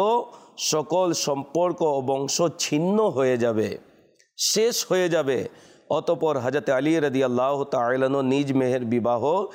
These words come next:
হযরত উমর রাদিয়াল্লাহু তাআলা আনহু এর সাথে করালেন। সুবহানাল্লাহ। এর দ্বারা বোঝা যায় যে সাহাবাই কেরাম আলিমুদ্দান এবং আহলে বেতের মাঝে কেমন তাদের, আহ, বন্ধন ছিল,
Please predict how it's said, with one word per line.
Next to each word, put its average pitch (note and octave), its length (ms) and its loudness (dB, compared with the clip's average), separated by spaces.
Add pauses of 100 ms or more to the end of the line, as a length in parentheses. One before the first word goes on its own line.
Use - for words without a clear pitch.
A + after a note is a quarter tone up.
(240)
হযরত C3+ 440 -2
উমর D#3 300 0
রাদিয়াল্লাহু C3+ 640 0
তাআলা C3+ 540 0
আনহু B2+ 340 0
এর B2+ 160 0
সাথে D3 640 0 (380)
করালেন। A2 840 0 (600)
সুবহানাল্লাহ। B2 880 -2 (100)
এর C3 160 0
দ্বারা B2 220 2
বোঝা A2+ 320 0
যায় A#2+ 240 0 (360)
যে A2+ 100 -2
সাহাবাই C3+ 600 -2
কেরাম C#3 420 -2
আলিমুদ্দান C3 840 0
এবং B2+ 300 -2
আহলে C3+ 340 0
বেতের D3 380 0
মাঝে B2 400 0 (420)
কেমন F#3+ 440 0 (260)
তাদের, C3 340 0
আহ, - 760 -2 (260)
বন্ধন F3 480 0
ছিল, D#3 460 0